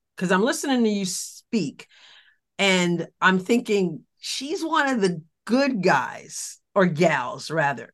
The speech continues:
And I remember when it was time for me to leave teaching, I often heard people say, "Listen, we need more good teachers. We need more people who love children,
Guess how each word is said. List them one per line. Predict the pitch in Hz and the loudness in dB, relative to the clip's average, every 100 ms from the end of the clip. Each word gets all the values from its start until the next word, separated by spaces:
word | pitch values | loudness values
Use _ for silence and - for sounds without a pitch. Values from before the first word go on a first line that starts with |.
| - | -2
And | 185 | 4
I | 220 311 | 6 6
remember | 294 285 294 277 262 | 2 0 2 2 2
when | 233 | 2
it | 214 | 2
was | 190 | -2
time | 185 202 202 240 | -2 -2 0 0
for | 269 | -2
me | 262 | -2
to | 269 | -2
leave | 262 262 240 | 0 -2 -2
teaching, | - 330 302 - 151 143 - _ _ - _ - | -4 -4 -4 -4 -4 -6 -10 _ _ -20 _ 4
I | 208 | 4
often | 190 202 202 226 | 6 2 2 -2
heard | 196 196 185 | 0 -2 -2
people | 226 185 180 | -2 -2 -2
say, | - - 320 349 247 - | -2 4 8 8 6 -2
"Listen, | 202 311 - 226 | -2 0 2 2
we | 214 277 | 2 2
need | 294 233 | 4 4
more | 190 214 254 349 370 214 147 135 _ _ _ _ _ _ _ 151 | 4 4 6 8 8 6 2 -4 _ _ _ _ _ _ _ -10
good | 147 269 320 - | -2 0 0 -2
teachers. | - 339 359 - 180 160 | 0 0 0 0 2 4
We | 247 | 2
need | 277 214 | 4 4
more | 190 214 330 403 | 4 4 4 4
people | 403 302 269 269 | 2 -2 0 -4
who | 233 202 170 | -2 -4 0
love | 175 302 359 | 4 6 6
children, | - 277 262 220 247 247 | 2 0 0 0 -4 -4